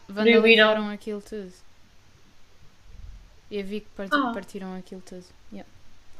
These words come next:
Speaker 1: Já
Speaker 2: Não sei se
Speaker 1: tinham,
Speaker 2: é
Speaker 1: tipo,
Speaker 2: verdade, porque eu não
Speaker 1: proibido a
Speaker 2: vi
Speaker 1: entrada.
Speaker 2: imagens, n-, nem vi. Aquilo primeiro disseram que tinha câmaras de vigilância. Ou tinha
Speaker 1: Não
Speaker 2: alarme,
Speaker 1: acredito.
Speaker 2: ou uma coisa assim. Tinha alarme.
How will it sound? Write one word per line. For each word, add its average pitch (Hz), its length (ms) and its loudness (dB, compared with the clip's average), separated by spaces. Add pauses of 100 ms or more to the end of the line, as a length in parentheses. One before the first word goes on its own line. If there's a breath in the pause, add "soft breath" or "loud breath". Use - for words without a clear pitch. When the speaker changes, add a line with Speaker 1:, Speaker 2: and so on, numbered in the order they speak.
(640)
Speaker 1:
Já 262 120 2
Speaker 2:
Não 349 100 10
sei 285 100 4
se 247 60 6
Speaker 1:
tinham, 240 80 6
Speaker 2:
é 240 40 6
Speaker 1:
tipo, 226 160 0
Speaker 2:
verdade, 226 320 4
porque 226 200 -2
eu 247 40 6
não 254 60 6 (100)
Speaker 1:
proibido 247 140 2
a 247 40 6
Speaker 2:
vi 240 160 2
Speaker 1:
entrada. 254 260 4
Speaker 2:
imagens, 226 680 -2
n-, 220 160 -12 (840)
nem 262 220 4
vi. 233 200 -4
Aquilo 311 340 -2
primeiro 285 360 0
disseram 220 400 -2
que 208 60 -10
tinha 233 200 -6
câmaras 233 360 -2
de 208 60 -8
vigilância. 185 680 -6 (1000)
Ou 190 120 -4
tinha 190 260 -6
Speaker 1:
Não 175 80 -2
Speaker 2:
alarme, 196 480 0
Speaker 1:
acredito. 180 240 -10
Speaker 2:
ou 180 100 -10
uma 190 160 -10
coisa 202 280 -6
assim. 170 340 -12 (160)
Tinha 196 180 -8
alarme. 175 480 -6